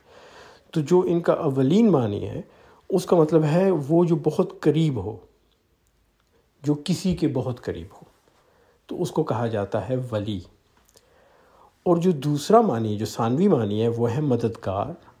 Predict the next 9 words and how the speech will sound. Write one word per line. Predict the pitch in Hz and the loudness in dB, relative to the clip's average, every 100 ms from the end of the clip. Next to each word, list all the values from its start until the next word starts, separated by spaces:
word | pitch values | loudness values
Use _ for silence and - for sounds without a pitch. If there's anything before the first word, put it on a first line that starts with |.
| _ _ | _ _
दोस्त, | 117 110 107 143 - - - - - | -10 -6 -4 -4 -6 -16 -20 -20 -12
हिफाजत | 120 - 127 143 165 | -8 -2 0 2 2
करने | - 165 165 | 0 2 2
वाला | 160 156 185 226 - - - _ _ _ _ - | 2 0 -2 -6 -16 -20 -20 _ _ _ _ 0
और | 151 151 | 6 6
आपकी | 135 190 | 4 4
रखवाली | 170 - 135 113 113 | 4 2 0 0 0
करने | 110 95 85 | -4 -6 -6
वाला। | 87 82 - | -10 -14 -18